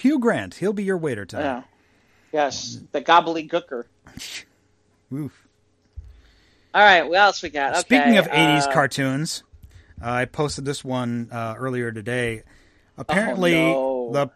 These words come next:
Speaker 1: Puma Shoe Company has collaborated with the Thundercats.
Speaker 2: What?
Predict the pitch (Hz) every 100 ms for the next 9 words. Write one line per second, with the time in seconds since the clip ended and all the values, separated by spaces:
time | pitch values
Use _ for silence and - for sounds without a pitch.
0 | - - 254 277 262 254 240 - _ _
1 | _ - - - 247 269 262 254 - 165
2 | 135 117 110 131 160 _ _ _ _ _
3 | _ _ _ _ _ _ _ _ - 151
4 | 151 147 - - 185 233 254 185 139 127
5 | 127 147 _ _ _ _ _ _ 143 185
6 | - 233 - 262 277 247 135 - 98 85
7 | - - - - _ _ _ _ _ _
8 | _ _ _ 330 294 381 466 466 - -